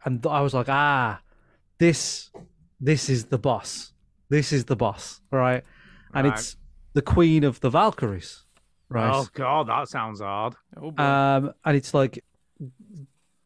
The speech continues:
Speaker 1: Gi-, Gina or something like that. I don't know. I don't know what her name is. Um, and I was like, "This is it. This is the thing that's hard."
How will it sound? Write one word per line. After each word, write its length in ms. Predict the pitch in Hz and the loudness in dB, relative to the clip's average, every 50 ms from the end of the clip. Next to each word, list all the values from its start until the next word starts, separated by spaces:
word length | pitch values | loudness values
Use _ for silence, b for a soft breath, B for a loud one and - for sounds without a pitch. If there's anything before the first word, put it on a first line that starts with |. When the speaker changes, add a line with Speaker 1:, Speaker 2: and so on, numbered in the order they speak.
| _ _ 139 131 - | _ _ -16 -6 -2
Speaker 1:
Gi-, 340 | 160 147 156 170 160 147 - - | 0 0 0 0 -2 -8 -12 -4
Gina 440 | - 139 143 156 160 165 165 165 165 | -2 0 0 0 0 2 2 2 2
or 60 | 156 | 0
something 240 | 131 - 156 147 165 | -2 -4 -2 -2 0
like 240 | 160 160 160 147 120 - _ - | 0 2 0 0 -2 -6 _ -16
that. 100 | - 151 | -10 -6
I 100 | 151 127 | -4 -2
don't 120 | 117 120 113 | -2 -2 -4
know. 160 | 107 107 107 113 | -4 -6 -8 -6
I 100 | - 139 | -6 -4
don't 100 | 123 127 | 0 0
know 80 | 123 120 | 0 0
what 160 | 117 117 117 | 0 -2 -2
her 80 | 117 117 | -4 -4
name 80 | 120 | -6
is. 100 | 120 - _ _ _ _ - | -8 -10 _ _ _ _ -2
Um, 500 | 151 139 135 135 135 135 131 127 127 123 - _ _ b b b b b b b b b b b - _ _ - | 0 0 2 2 2 0 0 -2 -6 -8 -12 _ _ b b b b b b b b b b b -20 _ _ -4
and 140 | 139 151 | 0 0
I 80 | 139 135 | 2 2
was 100 | 131 - | 2 2
like, 240 | 135 120 - - - | 0 -2 -4 -6 -4
"This 220 | - 143 127 - 131 | -2 -2 -2 0 -2
is 120 | 120 110 | 0 2
it. 240 | 127 117 - - - _ _ - | 2 0 0 -2 -8 _ _ -2
This 200 | 160 147 120 131 | 0 0 2 2
is 160 | 147 131 120 | 0 0 0
the 120 | - 143 127 | 0 -2 -2
thing 260 | - 147 135 120 117 | 0 0 0 0 -2
that's 180 | 117 127 117 | -4 -6 -6
hard." 400 | - - 127 117 113 113 113 - | -4 -4 -2 0 0 -2 -4 -6